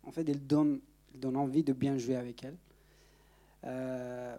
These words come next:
bah, certains acteurs et actrices, par exemple, quand elles donnent leur réplique, derrière le caméra, en fait, ils changent un peu. Mais Fanny Ardant, elle était toujours pareille. Et elle m'a vraiment aidé sur la scène.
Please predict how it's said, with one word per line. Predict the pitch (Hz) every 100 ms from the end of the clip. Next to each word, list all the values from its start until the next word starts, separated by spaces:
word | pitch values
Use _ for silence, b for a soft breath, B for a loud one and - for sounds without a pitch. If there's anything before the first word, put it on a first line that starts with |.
| 123
bah, | 123 120 120 -
certains | - - 143 - - 147 143
acteurs | 135 - - 165 160
et |
actrices, | 131 - - - 165 165 -
par | - 127
exemple, | 123 147 143 131
quand | 147 139
elles |
donnent | 135 131
leur | 131
réplique, | 127 131 165 202 - 139 131 123 -
derrière | 156 139 131
le | 131
caméra, | 123 131 135 139 160
en | 131
fait, | 139 127
ils | 123
changent | - 151 135 117
un |
peu. | 117 139 190 b b b b
Mais | 131
Fanny | - 135 143
Ardant, | 131 123 143
elle | 131
était | 120 131
toujours | - 139 131 131
pareille. | - 123 127 170 _ b b b b b b b b _
Et | 127
elle | 123 120 113 107 123
m'a | 127
vraiment | 131 143 143
aidé | 131 139
sur | - 120
la | 123
scène. | 120 - 127 131 135 131 131 120